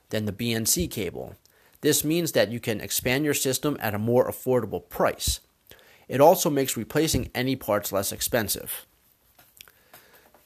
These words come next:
The cable does not need to be run from every camera to the recorder, meaning the Ethernet cable doesn't have to go on every single camera and be put into the N V R.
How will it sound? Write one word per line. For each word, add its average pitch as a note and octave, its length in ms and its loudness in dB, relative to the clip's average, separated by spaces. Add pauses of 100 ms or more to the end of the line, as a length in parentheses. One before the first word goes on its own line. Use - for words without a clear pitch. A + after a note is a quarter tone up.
(140)
The G#2+ 80 -4
cable F#3 580 2 (560)
does A2+ 180 0
not A#2 280 2
need C3+ 200 -4
to - 60 -10
be C3 160 -4
run A#2 360 0
from A2+ 340 -2
every A#2+ 220 0
camera G#2+ 380 -2
to G#2+ 200 -6
the D#2+ 60 -8
recorder, E2+ 580 2 (600)
meaning B2 400 -2
the A2+ 240 -6
Ethernet E3 440 0
cable A2+ 560 -2 (460)
doesn't C3+ 280 4
have B2+ 260 2
to B2+ 100 -6
go A#2 320 4
on G#2+ 240 -2
every B2 200 0
single C3+ 260 0
camera A#2 500 0 (320)
and G#2+ 200 -6
be A2 100 -4
put - 460 0 (420)
into B2+ 500 0
the A2 260 0
N G#2+ 180 0
V G2+ 240 -6
R. G2+ 340 2